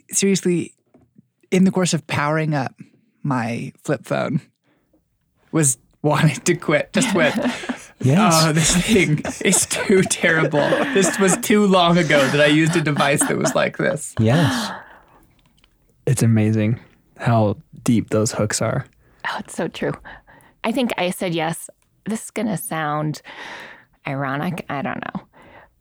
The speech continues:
Speaker 4: I hate my phone, and I realize, like, how easy it makes my life. But there's so much mental energy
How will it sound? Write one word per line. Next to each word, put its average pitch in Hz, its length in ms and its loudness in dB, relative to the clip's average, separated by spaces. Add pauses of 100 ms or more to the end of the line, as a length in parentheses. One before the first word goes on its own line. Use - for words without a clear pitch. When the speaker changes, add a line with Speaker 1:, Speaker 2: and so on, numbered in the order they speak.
(280)
Speaker 4:
I 202 100 -2
hate 196 380 -4
my 180 140 -2
phone, 143 540 -2 (340)
and 190 120 0
I 165 60 -2
realize, 165 580 -2
like, - 260 -6
how 156 760 -4 (600)
easy 208 340 -2
it - 80 -4
makes 151 280 -6
my 160 140 -4
life. 208 420 -6 (640)
But 214 240 -4
there's 226 280 -2
so - 280 -6
much 233 320 -4
mental 190 540 -2
energy 185 720 -4